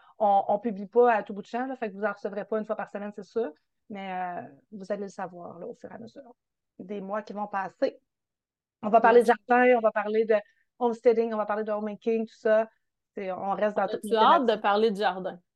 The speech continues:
Speaker 1: Moi, là, je me peux
Speaker 2: On
Speaker 1: plus, là,
Speaker 2: a-tu
Speaker 1: tu sais.
Speaker 2: hâte? <laughs> On se retient?
Speaker 1: J'ai, j'ai parti mes, euh, tests de germination.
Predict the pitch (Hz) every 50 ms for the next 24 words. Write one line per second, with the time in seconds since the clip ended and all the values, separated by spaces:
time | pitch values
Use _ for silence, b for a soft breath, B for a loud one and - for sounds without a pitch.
0 | _ _ _ _ - 269 277 294 285 269 247 220 226 214 208 214 - 226 220 -
1 | 214 214 226 233 247 285 311 320 262 262 254 285 294 277 - - 247 269 294 320
2 | 320 302 262 - - - 381 466 392 339 320 - 285 277 277 277 294 254 254 -
3 | _ - - - 247 285 294 320 349 359 349 349 b b b b b b _ _
4 | _ _ _ _ _ _ _ _ _ _ - 269 262 269 262 254 247 240 277 269
5 | 277 254 254 - - 311 302 285 262 247 233 220 220 220 277 269 226 254 240 220
6 | 247 233 233 240 226 233 214 220 220 _ - 247 233 247 285 320